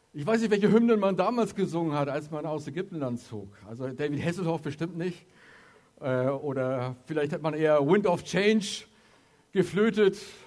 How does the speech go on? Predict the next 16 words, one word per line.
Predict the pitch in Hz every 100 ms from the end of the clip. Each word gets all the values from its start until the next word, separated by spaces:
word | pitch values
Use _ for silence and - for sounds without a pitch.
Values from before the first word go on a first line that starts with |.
| - - -
oder | 180 170
auch | 165 160
gesungen. | 170 160 156 190 202
Ich | 175 131
weiß | 170 175
nicht, | 151
welche | 165 160 156
Hymnen | 180 202 175
da | 156
dran | 143 135 165 170
waren, | 165 160
welche | 147 135 143 131 135
Lieder | 139 190 196
man | 160 160
gesungen | 156 131 156 180
hat. | 160 160